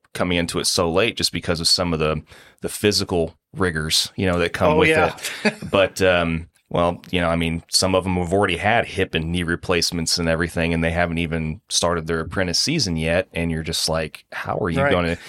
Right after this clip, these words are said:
Speaker 1: but
Speaker 2: You remember, uh, the last time you came out and visited, I was flying two Merlins?
Speaker 1: Mm-hmm. Yeah.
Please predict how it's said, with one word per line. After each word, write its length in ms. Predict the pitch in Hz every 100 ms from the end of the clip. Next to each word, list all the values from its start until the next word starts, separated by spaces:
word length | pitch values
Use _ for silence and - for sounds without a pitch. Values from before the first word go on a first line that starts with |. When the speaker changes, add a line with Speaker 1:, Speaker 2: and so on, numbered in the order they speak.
| - - -
Speaker 1:
but 120 | 87 85
Speaker 2:
You 60 |
remember, 540 | 170 185 185 185 170 - -
uh, 420 | 151 143 139 143
the 260 | - 151
last 320 | 143 147 147 -
time 160 | 147
you 80 | 139
came 200 | 147 131
out 100 | 135
and 60 | 127
visited, 360 | 135 139 135 123
I 80 |
was 160 | 123 -
flying 340 | 143 120 117 -
two 300 | - 151 147
Merlins? 540 | 143 147 156 165 -
Speaker 1:
Mm-hmm. 540 | 101 110 123 _ -
Yeah. 100 | -